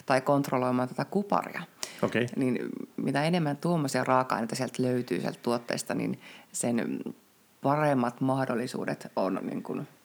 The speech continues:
Speaker 1: saada kirkastumaan sitä tummentunutta pigmenttiä.
Speaker 2: Okei.
Speaker 1: Mutta ei siinä vielä kaikki. Sitten kuorinnoilla tarvitaan vähän happoja sinne. Kuorinnoilla, jossa on,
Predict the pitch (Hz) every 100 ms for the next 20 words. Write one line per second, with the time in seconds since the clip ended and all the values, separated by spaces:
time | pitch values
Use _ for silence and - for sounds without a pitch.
0 | _ _ _ - 107 110 - - - -
1 | 110 - - 87 - - - - - -
2 | - - _ 131 123 123 131 139 - 175
3 | - - - - - - - _ - 98
4 | - _ _ 143 - - - - - -
5 | - - - 214 240 302 - 139 135 117
6 | - - - 220 226 262 220 165 135 -
7 | 127 123 165 185 214 226 180 139 - -
8 | 127 123 - 123 - 202 220 220 226 220
9 | 226 - - - - 160 165 165 160 160
10 | 151 151 - - 131 135